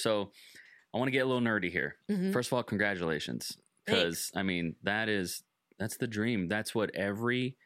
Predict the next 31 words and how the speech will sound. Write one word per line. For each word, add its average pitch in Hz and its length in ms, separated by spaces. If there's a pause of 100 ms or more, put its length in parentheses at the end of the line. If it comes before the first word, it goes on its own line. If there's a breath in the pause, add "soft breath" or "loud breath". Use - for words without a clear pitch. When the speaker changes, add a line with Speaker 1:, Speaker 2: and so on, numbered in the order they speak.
(340 soft breath)
Speaker 1:
filmmaker 95 680
that's 85 240
ever, 107 520 (120)
aspiring 98 420
filmmaker, 95 460
independent 90 400
filmmaker, 90 380 (1900 loud breath)
what 113 160
they 156 160
think 165 220
is 120 80
that 110 120
it's 107 100
a 95 60
straight 101 280
line 87 240
to - 120
get 85 180
Speaker 2:
It's - 100
Speaker 1:
to 90 80
that 80 140
Speaker 2:
not. 67 100
Speaker 1:
opportunity. 65 640
It's - 200
not. 73 220
Speaker 2:
It's - 400
a 175 80
massive 151 580
web. 113 260 (280)
Like, 170 180
I've 196 300